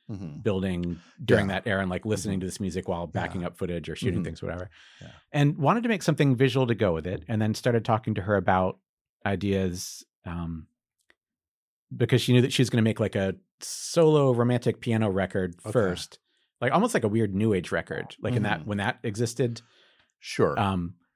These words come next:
Speaker 2: that section of the record
Speaker 1: Mm-hmm.
Speaker 2: <laughs> store.
Speaker 1: Yeah, the George Winston
Speaker 2: Yes, exactly.
Speaker 1: albums, the Wyndham Hill
Speaker 2: <laughs> Right on.
Speaker 1: stuff.
Speaker 2: Before doing, like, a singer-songwriter thing, which will be her
Speaker 1: Okay.
Speaker 2: next release or whatever. And went to visit her in Chicago and started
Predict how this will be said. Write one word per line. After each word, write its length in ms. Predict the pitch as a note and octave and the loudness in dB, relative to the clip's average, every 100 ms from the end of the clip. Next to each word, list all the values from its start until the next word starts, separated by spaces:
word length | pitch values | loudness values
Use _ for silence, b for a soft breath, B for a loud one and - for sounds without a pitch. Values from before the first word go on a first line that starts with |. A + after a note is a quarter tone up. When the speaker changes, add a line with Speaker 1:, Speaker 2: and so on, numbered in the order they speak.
| _ _ | _ _
Speaker 2:
that 220 | A2 A2 | -2 -2
section 320 | - A2 - G#2+ | 0 -2 -2 -4
of 120 | F#2+ | -2
the 180 | G2+ G2 | -4 -2
record 260 | G#2 C3 | -2 -2
Speaker 1:
Mm-hmm. 60 | B2 | 0
Speaker 2:
<laughs> 300 | A2+ B2+ - | -2 -4 0
store. 200 | C3 - - | -2 -2 2
Speaker 1:
Yeah, 260 | B2 F2+ - - | 4 4 0 -6
the 220 | G2 E2+ - _ _ - | -4 -4 -8 _ _ 0
George 300 | G#2 F2+ - | 2 2 -2
Winston 440 | F#2+ F#2 - - F3+ | -10 -10 -10 0 6
Speaker 2:
Yes, 260 | B2+ - | 6 6
exactly. 380 | A2 G#2+ E2 F2+ E2+ | 2 2 2 -2 -6
Speaker 1:
albums, 80 | |
the 240 | E2 E2 D2+ | -8 -10 -8
Wyndham 440 | F#2 G2+ F2+ E2+ | -6 -6 -6 -8
Hill 280 | E2 F2+ E2 C3 | -8 -8 -2 -2
Speaker 2:
<laughs> 160 | F#2+ - | -2 2
Right 280 | B2 - - | 2 4 -4
on. 100 | - | -6
Speaker 1:
stuff. 200 | - C2 B B B | -6 -8 B B B
Speaker 2:
Before 380 | C#3+ - D#3 C#3+ | 4 8 8 8
doing, 420 | A#2+ A#2+ A#2 G#2+ | 8 8 8 6
like, 280 | G#2 F#2+ - _ - | 4 0 -2 _ -2
a 220 | G2+ F#2+ - | 0 0 -4
singer-songwriter 760 | - G#2+ F2 G2+ F2+ E2 E2 D2+ | 0 2 2 0 0 -2 -4 -4
thing, 240 | E2+ D#2+ | -4 -4
which 240 | E2 - | -6 -4
will 140 | E2+ D#2 | -4 -2
be 160 | F2+ | -2
her 80 | F#2+ | -2
Speaker 1:
Okay. 100 | E2+ | 0
Speaker 2:
next 360 | E2 E2+ - _ C4 - | -2 -4 -10 _ -20 -14
release 320 | E2+ E2+ D#2+ G2 | -8 -6 -6 -8
or 40 | |
whatever. 280 | E2 E2 F#2 b b b b _ | -10 -10 -14 b b b b _
And 420 | B2+ B2 A#2 A2+ | 2 4 4 4
went 180 | C#3 C3+ | 4 4
to 80 | C3 | 4
visit 220 | B2 A2+ | 2 4
her 60 | A#2 | 4
in 80 | A2+ | 2
Chicago 480 | B2+ G#2+ G#2+ G#2+ | 0 0 2 2
and 100 | G2 | 0
started 320 | - G#2 G2 | 0 -2 -2